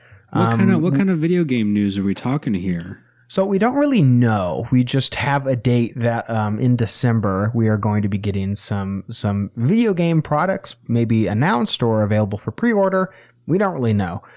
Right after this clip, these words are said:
Speaker 2: Um, we've talked about a lot about some upcoming Star Wars video games, um, some stuff for the, um, Oculus, some,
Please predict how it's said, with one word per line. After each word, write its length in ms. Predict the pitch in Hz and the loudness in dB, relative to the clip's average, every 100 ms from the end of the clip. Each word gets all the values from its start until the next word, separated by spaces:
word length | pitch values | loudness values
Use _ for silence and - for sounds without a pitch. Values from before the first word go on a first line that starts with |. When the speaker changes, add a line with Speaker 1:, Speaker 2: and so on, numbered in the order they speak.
| - - | -20 -4
Speaker 2:
Um, 260 | 131 135 135 | -2 0 0
we've 140 | 143 | 0
talked 200 | 220 226 | -2 -4
about 160 | 214 151 | -2 -2
a 60 | |
lot 200 | 127 127 | 0 -2
about 260 | 123 117 107 | -2 -4 -4
some 180 | - 110 | -4 -4
upcoming 480 | - - 160 135 120 | -4 -2 0 2 0
Star 260 | - 117 113 | -2 -2 0
Wars 260 | 110 110 | 0 -2
video 320 | 107 113 113 110 | 0 0 2 0
games, 580 | 110 110 110 110 107 | 0 0 0 0 -4
um, 320 | 110 104 101 101 | -6 -6 -6 -6
some 180 | - | -6
stuff 320 | 104 - 104 - | -6 -4 -6 -8
for 100 | 104 | -8
the, 260 | 101 98 | -6 -4
um, 200 | 95 95 - | -4 -6 -4
Oculus, 580 | 196 - 185 175 175 | -4 -2 -2 0 0
some, 420 | 165 - 120 107 | -2 -6 -4 -2